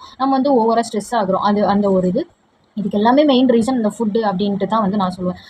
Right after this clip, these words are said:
So, இதனால தான் இவ்ளோ ஹெல்த் இஷ்யூ வருது. ஹெல்த் இஷ்யூ நிறைய சொல்லிட்டே போகலாம். நம்ம என்னதான் வந்து, ஆ, இயற்கை முறையில பண்ணிட்டே இருந்தாலும்,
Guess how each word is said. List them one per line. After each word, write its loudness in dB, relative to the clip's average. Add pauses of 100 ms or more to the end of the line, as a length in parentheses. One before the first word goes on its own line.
So, -4
இதனால 4
தான் 0
இவ்ளோ 2
ஹெல்த் -2
இஷ்யூ -2
வருது. 0
ஹெல்த் -2
இஷ்யூ -6
நிறைய 0
சொல்லிட்டே -2
போகலாம். 0 (200)
நம்ம 0
என்னதான் 2
வந்து, 2 (140)
ஆ, 2
இயற்கை 0
முறையில -2
பண்ணிட்டே 0
இருந்தாலும், -2